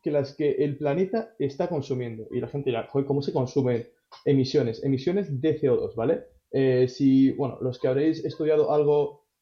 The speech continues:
eh, de, de biología, sabréis que los árboles tienen un ciclo de carbono y absorben C O dos. Y bueno, pues hay muchas más cosas que absorben C O dos. La idea de un planeta limpio para todos de este texto es que en el año dos mil cincuenta las emisiones que se estén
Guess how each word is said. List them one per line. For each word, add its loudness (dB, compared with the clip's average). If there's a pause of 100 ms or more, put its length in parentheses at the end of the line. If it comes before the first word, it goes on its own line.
eh, 6
de, -12
de -2
biología, 2
sabréis -2
que 0 (200)
los -4
árboles 2
tienen 0
un -4
ciclo -2
de -2
carbono 0
y -2
absorben -2
C -2
O 0
dos. -6
Y -4
bueno, -6
pues -12 (300)
hay 4
muchas 2
más -2
cosas -6
que -4
absorben -4 (100)
C -6
O -2
dos. -4
La 2
idea 4
de -2 (400)
un -4
planeta 0
limpio 0
para -2
todos 2
de -2
este -2
texto -2
es -2
que -4
en 0
el -2
año -2
dos -10
mil -8
cincuenta -4 (240)
las -4
emisiones -6
que -10
se -12
estén 0